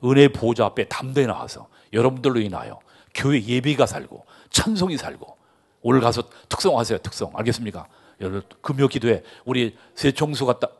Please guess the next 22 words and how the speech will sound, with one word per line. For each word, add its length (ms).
새 160
청소. 360
삼다-, 360
아, 100
삼다소 380
갔다 200
와지 220
말고 300
새 200
청소 360
갔다 200
와서 300
우리, 320
에, 120
중고등부 560
특성하겠습니다. 720
딱 460
저기 160
뭐 100
어른들이, 360
"와, 560
얘네들이 380